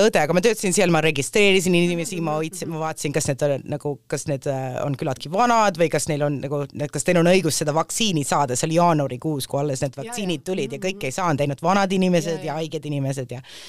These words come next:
Speaker 1: aga see oli hästi põnev, see mulle väga meeldis, on ju. Ja ma tahaksin isegi nagu, võib-olla tahan nagu, äh, kui ma tagasi lähen peale Eesti sõitu, võib-olla nagu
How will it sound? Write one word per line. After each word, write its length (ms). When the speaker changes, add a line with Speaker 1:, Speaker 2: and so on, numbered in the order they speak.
Speaker 1:
aga 180
see 160
oli 160
hästi 240
põnev, 240
see 160
mulle 160
väga 200
meeldis, 420
on 160
ju. 40
Ja 100
ma 120
tahaksin 300
isegi 320
nagu, 160
võib-olla 400
tahan 320
nagu, 220
äh, 300
kui 100
ma 80
tagasi 320
lähen 240
peale 300
Eesti 240
sõitu, 420
võib-olla 300
nagu 160